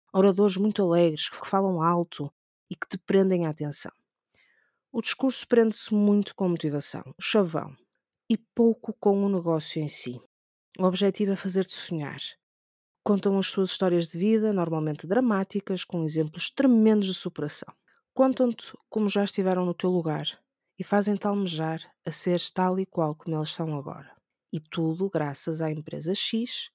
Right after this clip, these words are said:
e ao produto Y. Dizem-te tudo, menos o como, o como lá chegar. Só tens que acreditar. É um pequeno passo, um salto de fé.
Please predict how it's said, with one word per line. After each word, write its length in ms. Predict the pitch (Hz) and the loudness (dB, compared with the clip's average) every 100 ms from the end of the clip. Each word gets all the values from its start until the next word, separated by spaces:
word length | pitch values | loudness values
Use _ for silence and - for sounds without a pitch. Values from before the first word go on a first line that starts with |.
| _ - | _ 0
e 100 | 233 | 2
ao 120 | 226 | 2
produto 440 | - 202 160 - | 2 0 0 -2
Y. 380 | 127 - - - _ _ _ _ | -6 -6 -10 -12 _ _ _ _
Dizem-te 600 | 185 214 190 185 165 - - | 2 4 4 2 0 -4 0
tudo, 380 | 247 196 196 254 _ _ - | 2 4 0 -4 _ _ -4
menos 600 | 196 208 208 208 - - _ _ _ | 2 2 2 -2 -6 -12 _ _ _
o 80 | 196 | -10
como, 460 | - 233 170 170 - - | 0 2 4 0 -6 -8
o 100 | 156 | -4
como 300 | - 165 160 | -2 -2 0
lá 140 | 151 | -2
chegar. 400 | - 185 165 151 - _ _ _ | -2 -2 -4 -6 -16 _ _ _
Só 160 | - 233 | -4 -2
tens 340 | - 254 - | 0 0 0
que 140 | - 214 | -2 -2
acreditar. 600 | 196 185 165 - - - - _ - | 2 2 2 -4 -8 -12 -16 _ -8
É 40 | 240 | -8
um 40 | |
pequeno 260 | - 285 226 | 0 0 0
passo, 580 | - - - - - - _ - | -4 -8 -8 -12 -12 -16 _ -8
um 80 | |
salto 360 | 170 - 175 - | -4 -2 -2 -4
de 80 | - | -14
fé. 340 | - 147 - | -14 -14 -16